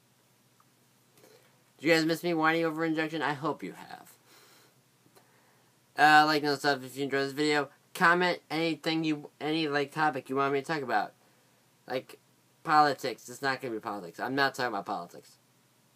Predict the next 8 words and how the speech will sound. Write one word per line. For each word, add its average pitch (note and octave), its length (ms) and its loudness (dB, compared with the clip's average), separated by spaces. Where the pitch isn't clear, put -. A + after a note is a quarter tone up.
I'm C#3+ 120 -10
gonna D3 140 -2
talk B2+ 240 -4
about G#2 240 -8
politics. - 520 -18
I D#3 180 -4
don't G2+ 200 -10
know. E2 180 -18